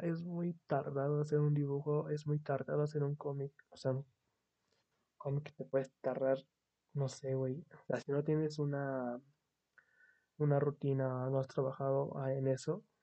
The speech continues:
eh, puedes tardar un mes haciendo una plantilla, haciendo cuatro plantillas, o sea, porque tienes que hacer muchas pruebas, ¿no? Eh, antes de que tú este cómic que tú mismo estás haciendo, que salga a la venta,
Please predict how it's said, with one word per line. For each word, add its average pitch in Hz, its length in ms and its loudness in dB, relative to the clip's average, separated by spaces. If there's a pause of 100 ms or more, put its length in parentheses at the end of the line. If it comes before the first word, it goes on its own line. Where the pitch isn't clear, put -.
(120)
eh, 127 180 -6
puedes - 200 -20
tardar 131 260 2
un 135 140 2
mes 135 200 -2
haciendo 131 380 -4
una 127 140 -2
plantilla, 135 540 -4
haciendo 131 600 -6 (680)
cuatro 131 300 2
plantillas, 135 640 -2
o 143 60 -4
sea, 143 160 0
porque 147 540 -4 (840)
tienes 151 400 4
que 131 440 -2
hacer 143 240 2
muchas 151 300 2
pruebas, 135 460 0
¿no? 143 180 -2 (680)
Eh, 131 340 0 (1000)
antes 147 340 6
de 131 160 2
que 131 340 -6
tú 143 100 6
este 139 280 0
cómic 139 340 0
que 143 80 -6
tú 147 160 -2
mismo 139 240 4
estás 143 180 0
haciendo, 131 400 -2
que 139 120 -6
salga 151 240 -2
a - 20 2
la 139 120 0
venta, 147 400 -6